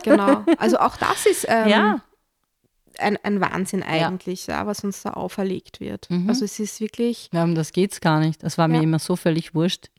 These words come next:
Speaker 2: <laughs> Ich hatte immer Hunger, vor allem in der Stillzeit. Ich habe <laughs> echt gefressen, <laughs> weil ich Hunger hatte. Und es hat, also ich hab das auch nie gehabt, dieses, ich komm nicht zum Essen oder so <laughs> mit den
Speaker 1: Mhm.
Speaker 2: Kindern.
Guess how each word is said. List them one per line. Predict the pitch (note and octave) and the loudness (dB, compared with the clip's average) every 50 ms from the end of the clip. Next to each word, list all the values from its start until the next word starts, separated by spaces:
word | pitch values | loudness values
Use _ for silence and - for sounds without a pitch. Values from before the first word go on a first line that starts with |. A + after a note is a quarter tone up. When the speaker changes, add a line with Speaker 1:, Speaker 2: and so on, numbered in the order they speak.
| _ _ _ | _ _ _
Speaker 2:
<laughs> | F3+ - _ B3+ - - | -2 2 _ 0 2 2
Ich | C4 A3+ - - | 0 0 2 0
hatte | A3+ F#3 F#3 F#3+ | 0 2 2 2
immer | F3+ F3+ F#3 F3+ F3 | 2 4 4 4 4
Hunger, | E3+ F3 F#3 F#3 F#3+ F#3+ | 4 4 4 2 0 2
vor | G3 E3+ D3+ | 2 2 4
allem | D#3+ E3+ E3+ E3+ | 4 2 2 0
in | E3 E3 | 0 0
der | E3 F3 | 0 -2
Stillzeit. | - - G#3+ F3+ E3 D#3 - - D#3 D#3+ F3+ - - - B3+ - - F3+ - _ | -2 -2 -2 -2 -2 -2 -2 0 0 0 0 0 0 -2 -2 -2 -2 -8 -12 _
Ich | - G3+ A#3 | 0 2 4
habe | A3+ G3+ C4+ - - D4 | 4 4 4 4 2 0
<laughs> | - - | 2 2
echt | A#3 - C4+ - - _ _ _ | 0 0 0 -2 -4 _ _ _
gefressen, | - G3+ F3+ G3 F3 G3 F#3 - - A#3 C4 - - D4+ - | -4 -2 0 2 0 0 0 0 0 0 0 4 4 2 4
<laughs> | - G#3 - - | 6 2 4 4
weil | C#4 C4+ - - C4 | 2 2 4 2 2
ich | C#4 - | 2 4
Hunger | C#4+ E4 G4 E4+ A#3 F#3 | 4 4 4 4 4 2
hatte. | F3 - F#3 F#3 | 2 0 0 0
Und | F#3 | 0
es | F#3+ G3+ - | -2 -2 -2
hat, | C#4+ D4+ - _ - - - - - - - - _ _ _ | -2 -2 -4 _ -16 -16 -16 -16 -16 -18 -20 -20 _ _ _
also | A3 A3+ - C4 - - - | -8 -6 -6 -6 -8 -8 -6
ich | - A3 - | -4 0 2
hab | C#4+ C#4 - | 2 2 2
das | - A#3 - | 0 0 0
auch | A3 - - | 0 0 2
nie | C4+ D4+ D4+ | 2 2 2
gehabt, | - - A3+ - - | 0 -2 -4 -4 -4
dieses, | F3 D#3+ F#3 F3+ - - - | -4 -4 -4 -6 -6 -8 -14
ich | - - | -18 -18
komm | - - - F3 | -8 -4 -2 -2
nicht | F3+ F#3 - - | -2 -2 -2 -2
zum | E3+ D#3+ | -2 -2
Essen | - D#3 - - F#3+ | -2 -2 -2 -2 -2
oder | F3+ F3+ F#3 | 0 0 -2
so | - - A#3+ C4 C4 A#3+ - - G#3+ - | -2 -2 -4 -2 0 -2 0 0 -4 2
<laughs> | _ C#4 - - _ | _ 2 2 2 _
mit | D4 C#4+ B3 - | 0 2 2 4
den | C#4 C4 A3+ | 2 2 4
Speaker 1:
Mhm. | A3 | 4
Speaker 2:
Kindern. | A3+ A3+ A3+ A3 A#3+ D4 D4+ | 4 4 4 4 4 2 0